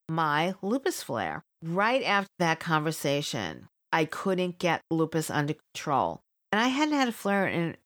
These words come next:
many months. My rheumatologist says my disease is very active, but I hadn't had a,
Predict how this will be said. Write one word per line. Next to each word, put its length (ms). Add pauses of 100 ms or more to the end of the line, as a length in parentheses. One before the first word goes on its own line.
(200)
many 340
months. 340
My 220
rheumatologist 580
says 220
my 100
disease 380
is 60
very 280
active, 300 (180)
but 300
I 100
hadn't 280
had 180
a, 140